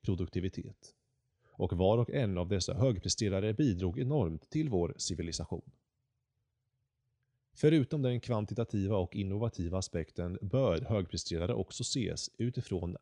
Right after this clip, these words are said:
alla nya människoliv som det möjliggör.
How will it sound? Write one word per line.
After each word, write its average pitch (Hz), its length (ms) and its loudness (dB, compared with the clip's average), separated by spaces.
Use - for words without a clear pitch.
alla 101 260 0
nya 95 280 -2
människoliv 98 680 -2
som 95 280 -2
det 82 80 -4
möjliggör. 98 640 -4